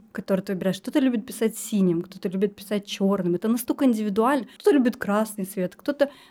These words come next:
вообще цветными какими-то ручками любит писать и выделять, да, чтобы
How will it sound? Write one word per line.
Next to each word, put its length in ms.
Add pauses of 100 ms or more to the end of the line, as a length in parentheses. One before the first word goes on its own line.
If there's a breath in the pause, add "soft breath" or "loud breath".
вообще 280
цветными 540
какими-то 560
ручками 460
любит 280
писать 380
и 40
выделять, 540
да, 160
чтобы 220